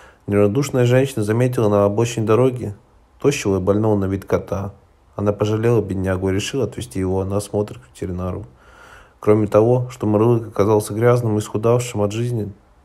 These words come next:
проблем со здоровьем у него больше не было. Когда ветеринар обнаружил микрочип у кота, он узнал, что ему уже девятнадцать лет. Кроме того, выяснилось, что питомец принадлежал Роберту.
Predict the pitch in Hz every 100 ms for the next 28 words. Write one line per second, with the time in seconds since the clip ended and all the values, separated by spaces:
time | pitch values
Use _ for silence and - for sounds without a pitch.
0 | _ - _ _ _ _ _ _ _ _
1 | - 98 104 104 101 101 113 104 92 98
2 | - - 92 90 - - - - _ -
3 | - 92 95 98 101 101 98 95 101 101
4 | 98 98 95 95 92 95 117 110 - 110
5 | - 101 117 120 123 - _ _ _ _
6 | _ 104 104 101 82 - - _ _ _
7 | _ _ - - 98 113 143 107 104 -
8 | - - - 104 101 123 123 - - 82
9 | 85 - - - - 104 101 127 139 117
10 | 117 - 101 104 - 135 143 127 - 101
11 | 98 101 98 101 95 95 - 87